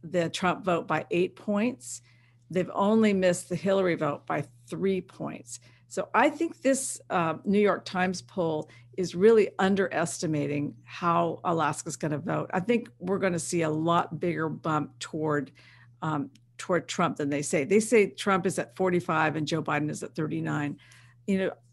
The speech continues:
I'm gonna add eight points on that. I think he's gonna be up just over,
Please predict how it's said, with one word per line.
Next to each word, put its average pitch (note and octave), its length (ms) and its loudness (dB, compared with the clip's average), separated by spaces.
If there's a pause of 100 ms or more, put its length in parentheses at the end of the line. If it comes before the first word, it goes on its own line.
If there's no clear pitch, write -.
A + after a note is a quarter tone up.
I'm A#3 160 6
gonna A3 140 4
add E3+ 260 0
eight E3+ 200 -2
points D#3+ 340 -4
on C#3+ 180 -2
that. C#3+ 320 -4
I F3+ 80 0
think - 180 -2
he's D#3 140 -4
gonna D3+ 200 -4
be D3+ 320 -6
up E3 220 -4 (240)
just - 220 -8
over, D#3 240 -4